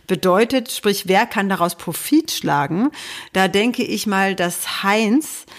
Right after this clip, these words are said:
äh, nicht unbedingt zu den Leuten gehört, der seine Karriere reaktivieren kann.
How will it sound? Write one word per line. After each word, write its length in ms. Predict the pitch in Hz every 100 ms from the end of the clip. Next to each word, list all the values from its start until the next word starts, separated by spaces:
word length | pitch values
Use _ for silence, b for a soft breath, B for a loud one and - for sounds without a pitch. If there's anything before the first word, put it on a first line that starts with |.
| B B B
äh, 480 | - 214 202 202 196
nicht 480 | 202 202 202 233 -
unbedingt 360 | 220 214 220 208
zu 100 | 202
den 220 | 208 196
Leuten 320 | 190 208 202
gehört, 400 | 196 208 190 190
der 120 | 190
seine 280 | 185 185 180
Karriere 720 | 180 175 170 196 190 180 -
reaktivieren 880 | 175 180 175 175 - 190 160 190 185
kann. 400 | 175 170 175 254